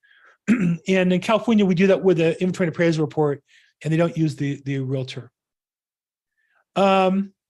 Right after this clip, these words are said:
Marissa says, "In Connecticut," she said, "judges ask how long the property is in the market." Yes.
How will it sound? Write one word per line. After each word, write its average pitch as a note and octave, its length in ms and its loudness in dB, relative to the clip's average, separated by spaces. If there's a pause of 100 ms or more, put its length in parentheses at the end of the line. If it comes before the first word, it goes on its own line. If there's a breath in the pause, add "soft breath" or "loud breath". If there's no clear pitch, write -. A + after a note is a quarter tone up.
(960)
Marissa A#3+ 260 2
says, A3 220 -2
"In F#3+ 60 0
Connecticut," B3 380 -2
she - 100 -8
said, F#3+ 200 -2
"judges G3+ 240 0
ask B3+ 280 0
how A3 120 0
long G3+ 100 4
the G3+ 60 0
property G3+ 260 -2
is F3+ 60 -2
in - 20 -4
the F#3+ 60 0
market." A3+ 480 0
Yes. D#3 560 -4